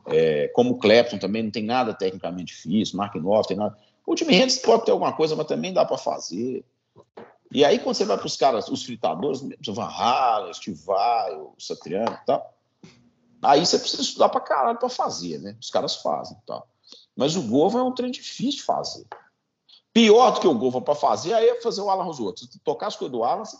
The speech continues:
aí não, aí é, aí você tem que tá... Só que o Alan tem aquele negócio, né? No planeta dele é, é pop, mas aqui fica meio, tá meio fora de contexto, né, cara? Os, <laughs> as músicas são,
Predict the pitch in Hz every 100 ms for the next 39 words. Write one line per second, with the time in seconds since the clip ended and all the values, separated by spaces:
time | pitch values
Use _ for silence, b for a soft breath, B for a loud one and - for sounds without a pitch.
0 | _ 110 104 180 143 73 90 107 120 113
1 | 73 - 85 90 - - - - 101 85
2 | - - - - _ _ _ _ _ _
3 | _ - - 127 175 156 170 220 277 247
4 | - 277 233 117 104 110 107 98 - -
5 | 98 90 - _ _ _ _ _ - -
6 | 92 90 101 120 110 107 120 - 156 101
7 | 113 135 233 220 208 - 147 - - -
8 | - 101 - - 80 85 95 - 104 104
9 | - - - 208 202 143 147 - - -
10 | - - - 76 - 60 - - - 85
11 | - _ _ - - 78 98 85 95 85
12 | 78 87 120 - - -